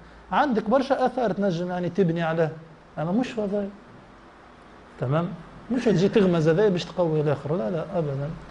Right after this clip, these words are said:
يعني لو استدلوا، فهمت، أمرنا أن نقرأ يعني في الصلاة بأم القرآن وما تيسر. تمام؟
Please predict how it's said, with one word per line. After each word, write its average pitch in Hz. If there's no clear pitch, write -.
يعني 160
لو 190
استدلوا، 185
فهمت، 180
أمرنا 180
أن 165
نقرأ 170
يعني 151
في -
الصلاة 165
بأم 165
القرآن 160
وما 151
تيسر. 160
تمام؟ 160